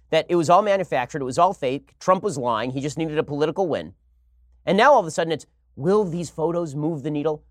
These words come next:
With whom? Trump has wanted more resources on the border for virtually his entire presidency, and that really escalated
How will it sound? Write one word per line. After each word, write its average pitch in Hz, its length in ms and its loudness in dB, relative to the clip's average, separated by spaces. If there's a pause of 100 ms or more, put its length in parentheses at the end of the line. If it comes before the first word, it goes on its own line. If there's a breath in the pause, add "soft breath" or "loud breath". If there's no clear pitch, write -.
(120)
With 208 220 0
whom? 139 400 0 (440)
Trump 226 220 2
has 208 120 -2
wanted 185 240 4
more 175 160 4
resources 165 540 -2
on 151 140 2
the 139 40 -4
border 127 360 -2 (400)
for 190 260 2
virtually 202 460 2
his 160 160 -2
entire 160 260 0
presidency, 151 460 0
and 135 100 0
that 147 100 0
really 170 340 2
escalated 120 600 0